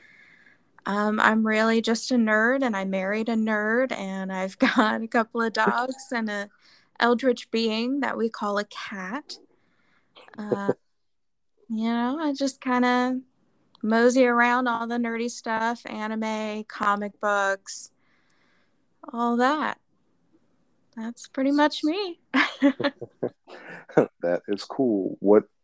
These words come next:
Speaker 2: if you guys could pick your favorite comic book character, who would it be?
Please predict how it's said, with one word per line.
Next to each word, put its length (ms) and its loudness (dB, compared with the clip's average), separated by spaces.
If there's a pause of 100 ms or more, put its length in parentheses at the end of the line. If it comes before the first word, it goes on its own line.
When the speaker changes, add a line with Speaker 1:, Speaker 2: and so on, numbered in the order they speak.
(180)
Speaker 2:
if 120 2
you 100 4
guys 260 6
could 200 -4
pick 220 4
your 140 6
favorite 400 4
comic 260 4
book 160 2
character, 460 2
who 100 2
would 160 4
it 100 0
be? 220 -4